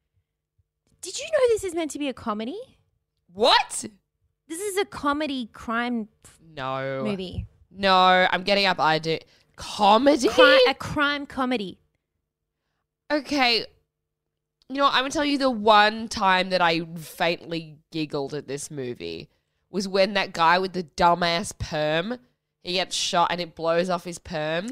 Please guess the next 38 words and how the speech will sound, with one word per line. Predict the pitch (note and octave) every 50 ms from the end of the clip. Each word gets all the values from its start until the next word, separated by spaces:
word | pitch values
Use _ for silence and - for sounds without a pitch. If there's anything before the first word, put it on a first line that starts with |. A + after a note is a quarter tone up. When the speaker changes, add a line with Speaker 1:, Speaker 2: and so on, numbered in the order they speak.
| - _
Speaker 1:
Oh, | - A3+ A3 A3 G#3+ G3+ F#3+ F#3+ F#3+ -
yeah. | A#3 A3+ G#3 G3 F#3+ F3+ F3+
Speaker 2:
I | F3+ F3+
was | F#3
Speaker 1:
The, | F#3 F#3+
Speaker 2:
like, | F3+ E3+ - -
Speaker 1:
yeah. | G3+ A3 F#3 F3+ - _ _ _ _ -
Speaker 2:
"Huh." | - G#3+ F#3 E3+ C#3 E3 D#3+ - _ _ -
Speaker 1:
It's | G3+ - F#3+
like | F#3 F3+
a | F3
slapsticky | - - E3 - - - - - F#3 - _ E3 E3 E3 E3 D#3 _ _ _ _ _ _ _ _ _ _
Speaker 2:
That | F#3 F#3
was | F3+ F#3+ F#3
it. | - -
Huh. | - A3+ G#3 F3+ E3
Speaker 1:
kind | F#3 F#3
of | F#3 F3 F3+
it. | F3+ E3+ -
Yeah. | G#3+ G#3+ F#3 E3+ E3+ - _ _ _ _ _ _ _
Huh. | - A#3+ - _ _ _ _ _ _ _ _ _ _ _ _ _ _ _ _ _
Speaker 2:
Where | G3 A#3+ C#4 F4
the | G4+ G#4+ G4+
fuck | - - F#4 F4+ F4
else | F4 F4 D#4+
was | E4+ D#4+ D4
the | E4
comedy | - D4 D4 D#4 D#4+ E4+ D#4+ C#4+ B3+
in | A3 G3+
this? | F3 D3+ - - - - F#3+ F#3
Speaker 1:
No | F3+ F3 E3+ E3
Speaker 2:
Did | D#3+ G3
Speaker 1:
idea. | A#3 -
Speaker 2:
you | - C4 C4 C4
laugh | C4 C4+ C#4+ C#4 - D4
at | C4+
all? | C4+ C4 C#4 D#4+ F#4 G4 - -
Speaker 1:
Nope. | F#3+ F#3 -